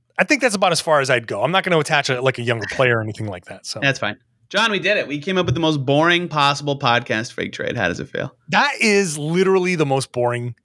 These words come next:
Speaker 1: fake trade.
Speaker 2: <laughs>
Speaker 1: I,
Speaker 2: It's, it's not even a
Speaker 1: considering
Speaker 2: challenge trade. It's just, like, embarrassing reflections of where <laughs> these teams are.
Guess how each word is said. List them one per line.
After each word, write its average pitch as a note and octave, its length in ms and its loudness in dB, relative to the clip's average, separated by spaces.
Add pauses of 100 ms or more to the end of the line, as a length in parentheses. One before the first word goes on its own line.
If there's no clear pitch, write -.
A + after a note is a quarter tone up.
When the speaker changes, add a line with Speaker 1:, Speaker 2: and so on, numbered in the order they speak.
(140)
Speaker 1:
fake A2+ 260 -4
trade. - 280 0
Speaker 2:
<laughs> - 1120 -12
Speaker 1:
I, D3+ 100 0 (380)
Speaker 2:
It's, D#3 160 -6
it's G3 320 -2
not D#4 100 0
even E4+ 100 -2
a C#4 60 -2
Speaker 1:
considering A3 260 -2
Speaker 2:
challenge G#3 440 -2
trade. A2+ 200 2
It's G#2+ 160 -8
just, C#3+ 160 -6
like, D3 220 0
embarrassing C3 640 0
reflections A2+ 540 -4
of F#2+ 120 -14
where B2+ 120 2
<laughs> - 0 -
these D3 220 -8
teams C#3+ 400 -2
are. C#3 420 -2